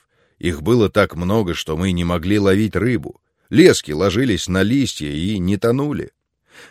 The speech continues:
Приходилось выезжать на старом челне на середину озера, где доцветали кувшинки,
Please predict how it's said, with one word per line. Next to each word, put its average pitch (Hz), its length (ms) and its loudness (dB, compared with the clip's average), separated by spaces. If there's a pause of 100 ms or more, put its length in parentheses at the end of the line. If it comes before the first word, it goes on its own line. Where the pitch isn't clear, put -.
Приходилось 113 720 2
выезжать 98 600 2
на 80 120 -2
старом 139 400 2
челне 104 460 0
на 170 160 0
середину 135 640 0
озера, 71 480 -2 (320)
где 92 220 -2
доцветали 92 560 0
кувшинки, 104 840 -2